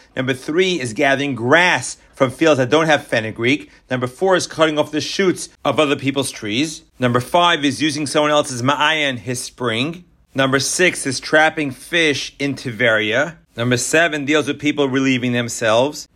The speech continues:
Number eight, walking on the edge of other people's fields. Number nine, someone who's lost in a vineyard, cutting his way through.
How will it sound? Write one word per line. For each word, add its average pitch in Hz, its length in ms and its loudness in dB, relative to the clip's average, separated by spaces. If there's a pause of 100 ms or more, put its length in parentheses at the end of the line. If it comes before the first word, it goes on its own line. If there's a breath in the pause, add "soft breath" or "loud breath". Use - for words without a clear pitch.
Number 135 320 2
eight, 160 380 0
walking 165 360 -2
on 151 160 0
the 143 220 -4
edge 156 500 -2
of 135 180 0
other 151 240 0
people's 143 420 -8
fields. 135 560 -4 (300 soft breath)
Number 135 240 0
nine, 156 460 2
someone 160 280 0
who's 131 160 -2
lost 151 340 0
in 151 80 -4
a 139 60 -2
vineyard, 151 560 2
cutting 151 320 0
his 135 160 -4
way 123 160 -2
through. 147 500 -2